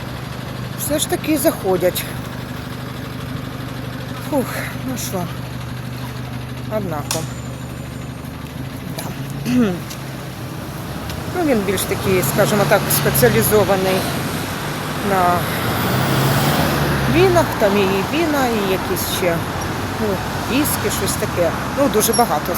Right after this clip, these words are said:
скажімо так, алкоголю. А, ну, і, ну, і продукти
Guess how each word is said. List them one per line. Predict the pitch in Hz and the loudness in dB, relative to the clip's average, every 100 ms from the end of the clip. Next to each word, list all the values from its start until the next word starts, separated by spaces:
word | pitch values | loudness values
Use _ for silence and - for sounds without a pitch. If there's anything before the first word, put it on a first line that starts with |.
| - | -2
скажімо | - 196 | -2 0
так, | 214 | 2
алкоголю. | 240 233 285 285 453 440 403 - - - - - - - - - | 2 6 6 6 4 4 2 -2 -6 -6 -6 -6 -6 -6 -6 0
А, | 233 220 220 214 208 190 - - - - - - - - - - - | 4 6 8 6 4 0 -4 -4 -4 -4 0 0 0 -2 -2 -4 -2
ну, | 349 480 359 | 0 2 2
і, | 311 320 269 220 - - - - - - - | 2 2 2 0 -2 -6 -4 -4 -4 -6 2
ну, | 392 | 4
і | |
продукти | - 233 - 160 | 6 6 4 2